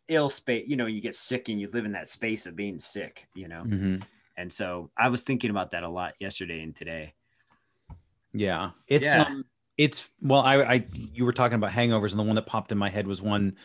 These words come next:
Speaker 2: again, I was traveling. I had come down to Eugene to visit you.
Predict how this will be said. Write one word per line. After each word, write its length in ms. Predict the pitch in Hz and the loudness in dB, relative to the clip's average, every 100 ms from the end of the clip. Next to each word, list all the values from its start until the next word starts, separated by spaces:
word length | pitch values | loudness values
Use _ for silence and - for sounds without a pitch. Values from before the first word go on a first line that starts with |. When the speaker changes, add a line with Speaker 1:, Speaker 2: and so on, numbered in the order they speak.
| - - - - _ - | -20 -20 -20 -20 _ -4
Speaker 2:
again, 260 | 110 123 110 | 0 4 4
I 120 | 117 | 4
was 180 | 113 - | 2 0
traveling. 640 | - 120 117 110 110 107 - | 0 2 2 4 2 2 2
I 220 | 117 127 | 4 4
had 220 | 120 117 | 2 0
come 180 | - 117 | 2 2
down 180 | 110 107 | 4 2
to 40 | 107 | 2
Eugene 460 | 104 101 123 123 | 0 4 6 8
to 40 | 110 | 6
visit 300 | 101 104 92 | 4 2 2
you. 500 | 117 156 117 101 | 6 8 8 6